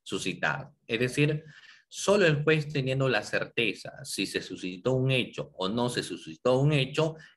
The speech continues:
emitirá la sentencia correspondiente. Y los que llevan, ¿no?, sus pruebas son los sujetos procesales. Llámese en este caso el fiscal o llámese en este caso la defensa. Pero, ¿qué sucedería si el juez tiene todavía alguna duda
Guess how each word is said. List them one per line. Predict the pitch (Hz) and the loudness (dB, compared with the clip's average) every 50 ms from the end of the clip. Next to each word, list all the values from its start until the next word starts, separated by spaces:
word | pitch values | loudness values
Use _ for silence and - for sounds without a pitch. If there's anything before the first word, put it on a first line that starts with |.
| _ | _
emitirá | - 104 104 101 98 92 - 98 92 101 104 123 127 - | -4 -2 -2 -2 -4 -2 0 0 2 2 2 0 0 -2
la | - 110 104 98 | 0 0 0 0
sentencia | 101 - 101 92 92 90 92 113 117 117 - - - 139 135 127 - - - _ | 0 -2 -4 -4 -4 -2 -2 -2 -2 -4 -6 -2 0 0 0 0 -2 -6 -10 _
correspondiente. | - 101 92 85 92 90 - - - 82 80 85 98 123 135 131 104 82 - - - _ _ _ _ - - - - _ _ _ | -4 -2 0 0 -2 -4 -4 -6 -10 -10 -6 -2 0 2 2 2 2 0 -4 -8 -14 _ _ _ _ -20 -20 -20 -20 _ _ _
Y | - 123 120 | 0 2 4
los | 120 117 120 - - | 4 4 2 0 -2
que | - 127 120 | 0 0 0
llevan, | 123 - - 185 185 180 160 123 104 107 135 147 147 - _ _ - | -2 -2 0 2 4 4 4 4 4 2 0 -2 -6 -10 _ _ -6
¿no?, | - 101 120 139 147 - - | -2 0 0 0 -2 -4 -4
sus | - 135 135 143 | 0 0 0 0
pruebas | - - 156 135 120 113 117 139 165 156 - | 0 0 2 4 4 4 2 0 0 -2 -4
son | - - 104 104 | -4 -2 0 0
los | 110 104 | 0 -2
sujetos | 101 90 - 92 80 - 90 | -4 -6 -6 -4 -4 -4 -6
procesales. | - - 120 - 147 143 151 - 214 151 101 90 - - - _ _ _ _ _ _ _ - | -8 -8 -6 -4 -2 2 2 2 2 2 0 -2 -4 -8 -16 _ _ _ _ _ _ _ 0
Llámese | 110 107 107 104 104 104 98 | 2 2 2 2 0 -2 -2
en | 98 | -2
este | 107 107 - 104 | -2 -4 -4 -2
caso | 101 110 110 110 - 117 | 0 0 -2 -2 -2 -4
el | 123 - | -4 -4
fiscal | 208 202 - - 131 123 147 147 - - _ _ _ _ _ _ _ _ | -4 -4 -2 0 0 0 0 -2 -8 -12 _ _ _ _ _ _ _ _
o | - 113 | 0 0
llámese | 107 104 113 110 110 110 107 - 101 | 0 2 0 0 0 0 -2 -4 -4
en | 92 | -4
este | 98 104 - - 101 | -6 -6 -6 -6 -4
caso | - 98 95 - - 107 | -2 -2 -2 -2 -2 0
la | 101 87 | 0 0
defensa. | 85 87 85 - - 92 82 76 71 - - _ _ _ - - - - - _ _ | 0 0 -2 0 -2 -2 -2 -2 -8 -12 -16 _ _ _ -20 -18 -18 -18 -20 _ _
Pero, | - 160 160 165 165 | 0 2 2 2 2
¿qué | - 247 | 0 -2
sucedería | 254 - 247 - - 143 139 135 139 143 147 147 143 131 139 139 - - - | -2 -2 -2 0 2 4 4 4 4 4 4 6 4 4 2 -2 -8 -12 -18
si | - - - - - - 123 120 120 120 123 - - - | -16 -14 -14 -8 -2 0 2 4 4 2 0 -2 -4 -4
el | 131 117 113 117 | -4 -4 -4 -4
juez | - - 165 160 156 - - | -2 -2 0 0 -2 -4 -6
tiene | - - 170 190 196 170 151 | -2 0 0 2 2 2 2
todavía | 139 131 120 120 127 139 147 | 2 4 4 4 4 6 6
alguna | 143 139 135 139 143 143 135 | 6 4 4 4 4 4 2
duda | 135 131 139 151 139 113 92 95 - - | 2 0 0 0 2 2 2 0 -2 -4